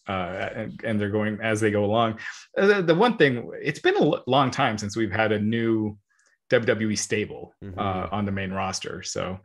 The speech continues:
Speaker 1: that's kinda cool to see. It's, it's been a while. So,
Speaker 2: Um,
Speaker 1: uh,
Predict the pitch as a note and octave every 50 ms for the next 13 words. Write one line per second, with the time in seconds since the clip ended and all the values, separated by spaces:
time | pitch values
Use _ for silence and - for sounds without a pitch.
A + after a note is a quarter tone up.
0 | _ _ _ _ - F#3 F#3+ F#3+ - D#3 A#2+ G#2+ G2 - A2 G2+ G2+ G2 - -
1 | F#2 F2 G2 - - A#2 A2 - - - A2+ G2+ F#2 F2 F2 D#2+ D#2 D2 - -
2 | - - - - G1+ - E2+ F2+ - _ _ - - - - - - - - -
3 | - - G#2+ A2 G#2+ G#2 A2 - - -